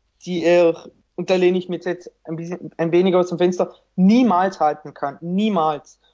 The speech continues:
Er wirft aus der normalen Mittel-, Mitteldistanz, also zehn bis sechzehn Fuß,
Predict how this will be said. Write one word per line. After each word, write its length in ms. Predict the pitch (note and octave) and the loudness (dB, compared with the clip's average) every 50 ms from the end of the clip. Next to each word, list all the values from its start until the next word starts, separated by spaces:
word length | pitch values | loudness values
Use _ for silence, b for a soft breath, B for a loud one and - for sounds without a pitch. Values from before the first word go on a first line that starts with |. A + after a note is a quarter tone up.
| _ _ _ | _ _ _
Er 160 | - D#3 D#3+ | -4 -4 -2
wirft 460 | E3+ F#3+ G3 F#3+ F#3+ - _ - - _ _ | 0 -2 -2 -2 -6 -12 _ -20 -20 _ _
aus 260 | D#3+ E3+ E3+ E3+ - | -2 -2 -2 -2 0
der 200 | F3 E3+ E3 - - - | 0 0 0 0 -2 -10
normalen 400 | D#3 D#3 D3+ D3+ C#3+ D3 F3 F#3+ | -10 -10 -8 -6 -4 -4 -4 -4
Mittel-, 260 | F#3 G#3 G3 - - - _ _ _ | -6 -8 -12 -14 -18 -18 _ _ _
Mitteldistanz, 640 | F#3 G3+ G3 G#3 G#3+ G3 G3 G3+ F#3+ F#3 F3+ F3 | -6 -6 -4 -4 -6 -6 -4 -2 -2 -2 -2 -4
also 180 | E3+ D#3 E3 D#3 | -6 -6 -6 -6
zehn 320 | - - - F3 F3 F#3 | -6 -2 0 0 0 2
bis 160 | E3+ D#3+ - | -2 -4 -2
sechzehn 340 | - E3 F3 E3+ - F#3+ F3+ | -2 -2 -2 0 -4 -6 -6
Fuß, 320 | F3+ F#3+ F#3 F#3+ F3+ F3+ | -4 -2 -2 -2 -2 -4